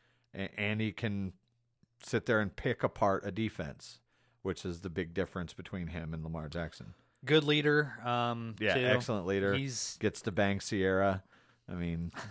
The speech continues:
Speaker 2: <laughs> I don't know how that would,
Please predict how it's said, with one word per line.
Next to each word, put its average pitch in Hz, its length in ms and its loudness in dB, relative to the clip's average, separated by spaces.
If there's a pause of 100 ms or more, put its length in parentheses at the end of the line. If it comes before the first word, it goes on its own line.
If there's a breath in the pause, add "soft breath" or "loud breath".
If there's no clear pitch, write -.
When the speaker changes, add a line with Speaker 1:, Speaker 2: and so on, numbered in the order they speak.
(560 loud breath)
Speaker 2:
<laughs> - 680 -20
I - 200 -2
don't 165 340 4
know 135 220 4
how 120 420 2
that 117 220 2
would, 110 160 -6